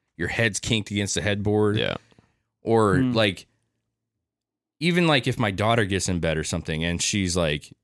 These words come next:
Speaker 1: you know, just her body next to mine where she, like, maybe she, like, you can feel her, like, crawling into bed, and
Speaker 3: Yeah.
Speaker 1: in your dream,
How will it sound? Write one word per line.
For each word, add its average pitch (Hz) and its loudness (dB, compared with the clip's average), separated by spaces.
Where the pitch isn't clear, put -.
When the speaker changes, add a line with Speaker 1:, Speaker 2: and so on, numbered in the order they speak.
Speaker 1:
you 98 -6
know, 87 0
just 92 -4
her 101 0
body 98 -2
next 107 -2
to 117 0
mine 113 0
where 95 -2
she, 101 -2
like, 87 -2
maybe 95 -2
she, 95 -2
like, 82 -4
you 95 -10
can 95 -6
feel 98 -2
her, 92 -2
like, 80 -4
crawling 92 -4
into 87 -2
bed, 87 -2
and 87 -2
Speaker 3:
Yeah. - 2
Speaker 1:
in 98 0
your 90 0
dream, 101 0